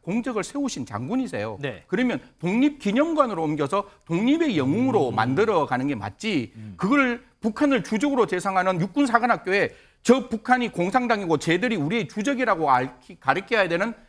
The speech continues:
Speaker 1: 그 교육의 현장에서 소련 공산당에 들어가는 사람을 흉상으로 만들어 놓으면 저는 약간 아노미가 발생할 수 있을 것 같아요. 그래서
Speaker 2: 음.
Speaker 1: 지금 정부가 생각하는 게 홍범도 장군의 그 독립운동의 그 역사적 사실을 지우는 게 아니라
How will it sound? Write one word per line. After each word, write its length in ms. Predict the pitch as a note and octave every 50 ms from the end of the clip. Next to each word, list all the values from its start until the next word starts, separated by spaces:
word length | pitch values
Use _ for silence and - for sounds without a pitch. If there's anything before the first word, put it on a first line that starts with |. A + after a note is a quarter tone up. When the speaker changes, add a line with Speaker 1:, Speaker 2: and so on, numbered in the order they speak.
| _ _ _
Speaker 1:
그 340 | - - A3+ C4 C4+ C4 G#3
교육의 480 | - - D3+ E3+ G3 B3+ B3 B3 B3 A3
현장에서 640 | - G3+ G3+ G3+ G3+ G3 F3 C#3+ G3 A3 A#3+ A#3+ - - _ _ _ _ _
소련 340 | _ - G#3+ F#3+ A3+ A#3 A3+
공산당에 580 | F3+ E3 D#3 E3+ F#3+ G#3 G#3+ G#3+ G#3 G3 F3 D#3+
들어가는 520 | - D3+ C3+ C#3+ C#3 D3+ D3 D#3 E3+ F3
사람을 520 | E3+ E3+ E3+ D#3 D#3 D3 C#3+ F3 A#3 A#3 - _ _ _ _
흉상으로 460 | - F3 E3 F3 A#3+ B3+ B3+ A#3 G#3
만들어 320 | D#3 B2 A#2 A#2 - F3+
놓으면 340 | B2+ B2 A#2 C3 D#3+ D3 - - _ _
저는 200 | - A3 A3 G3
약간 200 | D3+ - E3 D#3+
아노미가 400 | C#3 B2+ C#3 F#3+ A3+ A#3 F#3+ C3+
발생할 380 | A#2+ A#2+ A#2 - - F3+ F#3+ F3+
수 120 | - - B2+
있을 200 | G#2 - G2 G2
것 100 | - D3
같아요. 340 | A2 G2 - - A2 G2+ F#2
그래서 280 | A2+ B2 B2 - C#3+ A#2
Speaker 2:
음. 320 | G#2+ G#2+ - - - - -
Speaker 1:
지금 260 | - - G#3 C#4 C#4 A3
정부가 400 | - D3 C#3+ F3+ - - C4+ B3
생각하는 460 | - F#3 F#3 A3+ A3 G3 F3 C3+ B2+
게 220 | C#3+ D3 - - - _ _ _
홍범도 420 | A3 A#3 A3 B3 A#3+ B3 A#3+ B3+ B3
장군의 600 | - D3+ C3 C3 B2+ D#3+ G3+ G3+ F#3+ F#3+ F#3+ - - _ _
그 180 | _ - A3+ A3
독립운동의 1000 | - E3 D#3+ G3+ A#3 C4 A3+ A#3+ A3 G#3 G3 F#3+ F3 F3+ F3+ F3+ F#3 F3+ - _ _ _
그 160 | _ G3+ F#3
역사적 400 | - F#3+ - - C4+ C4+ C#4 B3+
사실을 380 | - - A3 G#3+ - A#3+ A3+ E3+
지우는 360 | - - G#3 A#3+ C#4 C4+ A#3+
게 80 | E3+ C3+
아니라 380 | A2 A2+ B2 D3 C#3 A2 G2